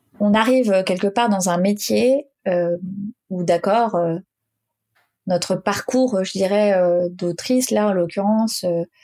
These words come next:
s'est développé, euh, toute notre expertise, je veux dire, euh, par rapport à, à l'écriture, euh, par, euh, la, comment dire, la pratique quotidienne aussi de l'écriture, par, euh, enfin, je dirais, tout cet aspect créatif, euh,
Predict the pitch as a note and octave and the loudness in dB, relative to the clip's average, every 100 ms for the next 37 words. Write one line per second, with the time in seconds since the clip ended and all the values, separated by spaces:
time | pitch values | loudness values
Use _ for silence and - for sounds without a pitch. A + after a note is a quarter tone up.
0 | _ - - F#3+ E3+ F#3 F#3+ B3+ B3+ B3+ | _ -4 -2 0 0 -2 -2 2 2 0
1 | - - F3+ F3 - - G#3 F#3+ F#3 G3+ | -4 -2 0 0 -6 -16 -8 -4 -4 -4
2 | - - E3+ - G#3+ G3+ F#3 F3+ F3+ F3 | -4 -6 -6 -2 0 2 0 -2 -4 -4
3 | F#3+ F3+ F3 F3 E3+ E3 F3+ F3+ F3+ - | -2 -2 -2 -4 -8 -8 -8 -6 -6 -10
4 | - - - _ F#3+ F3+ F3 G3 G3 B3 | -18 -18 -20 _ -2 0 -2 -4 -2 0
5 | B3 B3 A3 F3+ F3 F3 E3+ F3 F#3 F3+ | 2 2 2 2 2 2 0 -2 -6 -4
6 | F3 F3 F3+ F3+ G3 G3 G3+ G3+ G#3 G3 | -2 0 0 -2 -4 -6 -6 -8 -10 -10
7 | F#3 G#3 - - F3+ G#3+ G#3 C#4+ - B3 | -8 -10 -10 -4 -2 -2 -2 -2 0 0
8 | A3+ A#3+ A#3 A3+ - B3 G#3 G3+ G3 - | 2 2 2 2 2 2 2 2 0 -2
9 | G#3 B3+ B3+ B3+ - G3 F#3+ F#3 F#3 F#3 | -2 2 2 2 -2 -4 0 0 -2 -6
10 | - - - - - _ - G#3+ G#3 G3 | -16 -14 -12 -14 -18 _ 0 2 2 2
11 | - - C4 A3+ G#3 A3+ - G#3+ G#3+ B3+ | 2 0 2 2 2 0 2 0 2 0
12 | B3 - - _ _ _ G#3 G3+ A3 | 0 -6 -12 _ _ _ -4 -2 -4